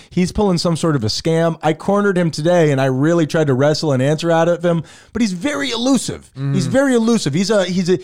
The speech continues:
Speaker 1: he's a conundrum wrapped inside a riddle,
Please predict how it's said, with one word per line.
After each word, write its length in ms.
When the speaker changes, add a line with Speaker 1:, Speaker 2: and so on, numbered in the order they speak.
Speaker 1:
he's 160
a 60
conundrum 720
wrapped 260
inside 240
a 60
riddle, 680